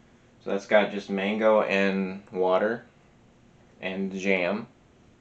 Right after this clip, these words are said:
And then this one has water, jam, mango, and a little bit of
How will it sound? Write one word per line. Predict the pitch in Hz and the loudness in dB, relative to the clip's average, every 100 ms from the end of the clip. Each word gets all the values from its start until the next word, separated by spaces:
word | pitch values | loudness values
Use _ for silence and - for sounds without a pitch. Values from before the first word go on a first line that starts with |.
| - | 0
And | - - - - - - _ - - - 98 | 0 0 -12 -16 -18 -20 _ -20 -18 -8 -4
then | 101 | -4
this | 101 - 107 | -4 -8 -2
one | 104 104 104 | 0 0 -2
has | - 104 95 92 92 95 95 - | -6 -2 0 0 0 -2 -6 -10
water, | 92 95 85 87 90 98 98 98 - - - - 95 | -6 -2 0 2 2 2 2 0 -4 -14 -20 -16 -10
jam, | 101 98 98 101 107 120 139 _ - _ _ - - - - - - _ _ 104 | -2 0 0 0 -2 -6 -14 _ -20 _ _ -20 -20 -20 -20 -20 -20 _ _ -2
mango, | 107 104 107 107 107 110 104 - | 0 2 0 2 2 4 2 0
and | 98 98 98 - | -2 0 0 0
a | 90 | 0
little | 101 110 110 | 2 0 2
bit | 98 98 92 - | 4 4 4 -2
of | 90 87 85 | 0 0 -2